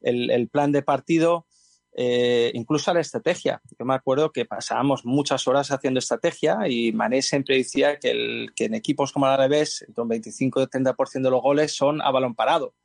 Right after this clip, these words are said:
Puede ser penaltis, saques de banda, corners, faltas laterales, cualquier cosa, cualquier balón parado. Y bueno, eh, y así fue. Yo me acuerdo muchos partidos que de cero cero y al final de, de, mira, un córner,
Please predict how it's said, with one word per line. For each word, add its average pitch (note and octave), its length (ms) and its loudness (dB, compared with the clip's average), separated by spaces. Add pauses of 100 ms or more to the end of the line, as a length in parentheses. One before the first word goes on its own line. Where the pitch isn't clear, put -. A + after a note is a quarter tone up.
(420)
Puede B2 140 0
ser B2 200 0
penaltis, D3+ 600 -2
saques A#2 280 -4
de A#2+ 80 0
banda, D3 580 2
corners, C#3+ 520 -2
faltas - 240 -4
laterales, C#3+ 680 -2
cualquier C3 360 -2
cosa, - 340 -4
cualquier C#3+ 320 -2
balón D3 220 2
parado. A#2 340 -2 (840)
Y C3 60 -2
bueno, F3+ 420 2
eh, B2 320 2
y B2+ 100 -2
así F#3 260 -2
fue. - 300 -2
Yo A#2+ 160 -6
me C3+ 80 2
acuerdo C3+ 300 0
muchos C#3 320 -2
partidos D3 560 -2
que A#2 680 2
de A#2 140 2
cero C#3 240 2
cero G#3+ 480 2
y C#3 140 0
al C3 140 0
final C#3+ 360 0
de, C#3 640 2
de, B2+ 240 0
mira, D3 340 0
un B2+ 320 -18
córner, E3+ 400 0